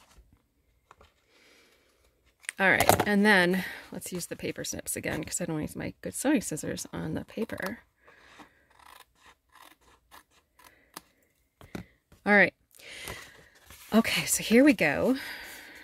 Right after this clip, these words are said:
Here we have the background. Now, um, this is the Granny Apple green, and if you remember, um, we do the little t-, um,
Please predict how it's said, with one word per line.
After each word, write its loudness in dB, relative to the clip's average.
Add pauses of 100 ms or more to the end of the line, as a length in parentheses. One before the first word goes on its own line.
(220)
Here -8
we -2
have -4
the -4
background. -8 (120)
Now, 0 (160)
um, 4 (200)
this -8
is -2
the -4
Granny -2
Apple -2 (380)
green, 2 (480)
and 0
if -6
you -2
remember, 0 (260)
um, -6
we -6
do -4
the -4
little -2 (1500)
t-, -12
um, -2